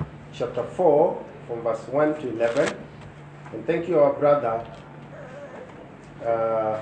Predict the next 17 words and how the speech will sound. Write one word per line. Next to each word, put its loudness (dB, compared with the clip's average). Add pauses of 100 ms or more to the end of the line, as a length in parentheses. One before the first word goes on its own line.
Makoha, 2 (260)
for 2
reading, 0 (120)
uh, -2
the -2
word 2
of, -8
uh, 0
of -8
God 0
to -6 (120)
us -2
so -2 (120)
clearly. 0 (3500)
It -4
says 0
this, -8